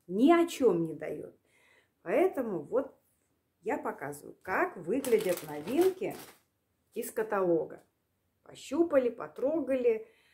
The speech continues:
А, ну, ещё покажу, на ноги одену, камеру переверну и покажу, как они выглядят. Ах, ещё-то что у нас здесь? Трусики.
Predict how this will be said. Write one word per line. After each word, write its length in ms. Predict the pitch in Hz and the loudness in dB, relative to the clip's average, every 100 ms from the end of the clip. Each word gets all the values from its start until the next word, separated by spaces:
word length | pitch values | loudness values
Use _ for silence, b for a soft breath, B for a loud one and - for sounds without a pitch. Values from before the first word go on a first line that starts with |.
| B B B B _ | B B B B _
А, 220 | 165 165 | -12 -10
ну, 220 | 151 180 247 | -8 -6 -4
ещё 540 | 202 - 196 175 143 _ _ _ _ _ | -6 -6 -4 -4 -6 _ _ _ _ _
покажу, 440 | 175 180 170 190 | -8 -6 0 0
на 220 | 202 180 | 2 0
ноги 220 | 151 151 | -2 -8
одену, 580 | - 160 254 320 208 139 - _ _ _ | -10 -6 -2 0 -2 -4 -14 _ _ _
камеру 360 | 190 185 165 | -4 -2 -4
переверну 760 | 165 170 170 180 214 311 339 - - | -4 -2 2 0 2 2 0 -2 -14
и 60 | |
покажу, 440 | - - 165 165 190 | -12 -10 -8 -8 -8
как 260 | 180 175 | -8 -10
они 320 | 160 156 165 165 B B B | -10 -6 -6 -6 B B B
выглядят. 640 | - 185 185 175 165 165 - - _ _ _ _ _ _ _ _ - - _ - - - - - B B B B _ _ - | -6 -4 0 0 0 -2 -4 -10 _ _ _ _ _ _ _ _ -14 -14 _ -14 -12 -12 -12 -14 B B B B _ _ -2
Ах, 400 | 311 320 285 285 | 0 2 0 0
ещё-то 320 | 254 277 247 | 2 2 0
что 260 | - 240 | 0 0
у 40 | 214 | 2
нас 180 | 208 190 | 0 -2
здесь? 280 | 190 185 | -2 -4
Трусики. 880 | - 269 262 269 262 302 311 277 180 | 0 0 2 0 0 -2 2 4 4